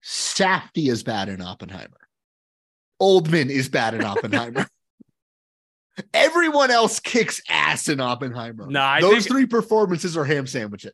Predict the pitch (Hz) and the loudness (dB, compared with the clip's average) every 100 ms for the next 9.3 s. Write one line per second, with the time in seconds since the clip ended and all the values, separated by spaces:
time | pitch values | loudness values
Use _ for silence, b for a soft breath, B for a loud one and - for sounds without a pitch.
0 | - 160 185 247 262 - 214 196 - 170 | -4 -2 0 0 0 0 0 0 -2 -2
1 | 151 156 160 165 180 190 180 170 151 139 | -2 -4 -4 -2 -6 -6 -4 -4 -4 -6
2 | 127 139 - 147 151 139 151 131 110 120 | -4 -6 -4 -6 -6 -8 -6 -8 -6 -6
3 | 120 135 135 - 147 160 185 151 139 147 | -2 -2 -4 -4 -2 2 0 0 -2 -2
4 | 135 127 113 - 127 117 - 120 127 117 | -4 -6 -8 -6 -6 -6 -14 -12 -10 -10
5 | 110 110 _ _ _ - 123 110 107 110 | -14 -18 _ _ _ -14 -8 -8 -10 -16
6 | 123 113 107 117 _ 135 135 120 143 - | -16 -16 -18 -20 _ -14 -12 -14 -16 -20
7 | _ 127 123 120 117 _ _ _ _ _ | _ -14 -12 -12 -14 _ _ _ _ _
8 | _ _ - 139 147 143 127 123 117 113 | _ _ -6 -4 -4 -4 -8 -10 -10 -16
9 | 110 107 113 | -16 -18 -20